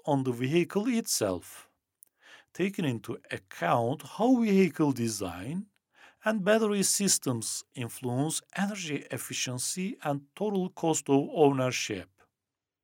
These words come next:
Part four pays attention to fleet applications of electric vehicles, as discussing the challenges,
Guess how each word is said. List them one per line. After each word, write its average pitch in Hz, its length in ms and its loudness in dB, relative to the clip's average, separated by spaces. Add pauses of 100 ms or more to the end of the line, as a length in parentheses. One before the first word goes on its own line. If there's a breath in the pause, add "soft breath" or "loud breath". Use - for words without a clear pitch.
(1200 soft breath)
Part 101 260 -10
four 165 380 6
pays 143 360 2
attention 147 560 0
to 123 120 -2
fleet 175 600 -2
applications 147 840 0
of 127 180 2
electric 143 640 -2
vehicles, 147 840 -4 (680 loud breath)
as 165 220 -2
discussing 135 580 0
the 120 120 -2
challenges, 175 960 0